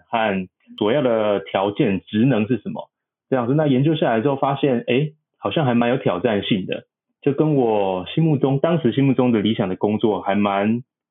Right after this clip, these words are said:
吻合的。所以那时候就有目标性的去往，呃，机师所需要的职能去发展。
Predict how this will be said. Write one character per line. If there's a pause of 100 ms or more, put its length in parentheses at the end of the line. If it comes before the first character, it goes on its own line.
(140)
吻
合
的。 (640)
所
以
那
时
候
就
有 (340)
目
标
性
的
去
往，
呃，
机
师
所
需
要
的
职
能
去
发
展。